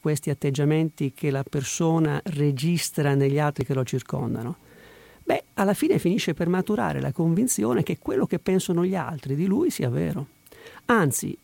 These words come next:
finisce per consen-, per, per, eh, credere fermamente, s-, sinceramente alla fine, che la persona, eh, in questo caso, che non vale, che non è capace, che non è in condizione di produrre, che non è in condizione di dare un apporto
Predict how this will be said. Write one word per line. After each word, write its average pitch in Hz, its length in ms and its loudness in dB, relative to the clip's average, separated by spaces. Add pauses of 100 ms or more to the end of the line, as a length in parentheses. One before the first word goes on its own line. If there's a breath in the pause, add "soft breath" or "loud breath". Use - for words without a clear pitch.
(300)
finisce 233 480 2
per - 220 -4
consen-, 185 460 -2
per, 175 240 0
per, 175 240 -2
eh, 170 340 -2
credere 190 560 2
fermamente, 160 1040 0
s-, 190 360 -6
sinceramente 185 1000 0
alla 131 160 -2
fine, 135 380 -2
che 147 260 -4
la 143 100 -6
persona, 160 520 -2
eh, - 580 -10
in 143 140 -4
questo 147 240 -4
caso, 156 360 0
che 147 120 -4
non 131 160 0
vale, 160 420 0
che 165 100 -6
non 135 140 -2
è - 60 -6
capace, 151 580 -4
che 143 140 -4
non 135 160 0
è 139 40 0
in 139 100 -2
condizione 131 540 0
di 123 160 0
produrre, 151 520 0
che 135 120 -6
non 131 100 0
è - 40 0
in 131 60 -2
condizione 135 440 -2
di 131 120 0
dare 139 180 0
un 131 60 0
apporto 131 440 -4